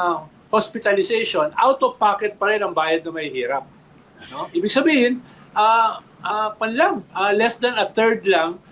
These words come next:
yung sinasagot ng PhilHealth o ng gobyerno. No? So, at karamihan sa mga manggagawa, forty to fifty percent ng kanilang sahod napupunta sa mga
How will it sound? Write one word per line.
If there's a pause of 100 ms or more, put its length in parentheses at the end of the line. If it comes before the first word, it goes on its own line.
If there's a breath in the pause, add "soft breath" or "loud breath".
(140)
yung
sinasagot
ng
PhilHealth
o
ng
gobyerno. (640)
No? (220)
So,
at (240)
karamihan
sa
mga
manggagawa, (480)
forty
to
fifty
percent (120)
ng
kanilang
sahod
napupunta
sa
mga